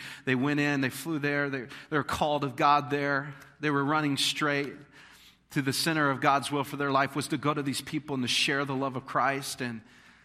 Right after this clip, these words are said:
and that day, in January of nineteen fifty-six, he and four, his four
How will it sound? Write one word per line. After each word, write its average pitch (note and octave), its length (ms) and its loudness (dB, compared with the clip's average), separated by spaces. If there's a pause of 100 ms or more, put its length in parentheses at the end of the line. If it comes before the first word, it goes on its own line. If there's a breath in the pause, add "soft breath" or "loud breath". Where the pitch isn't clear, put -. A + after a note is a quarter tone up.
(1160 loud breath)
and B2+ 100 -4
that C#3+ 180 0
day, C#3 300 2
in A#2+ 160 -6
January C3 640 0
of A#2 140 -4
nineteen B2+ 360 -4
fifty-six, - 800 -6
he C3 300 0
and A2 120 -4
four, C3 300 -8
his A2+ 140 -6
four B2 440 -2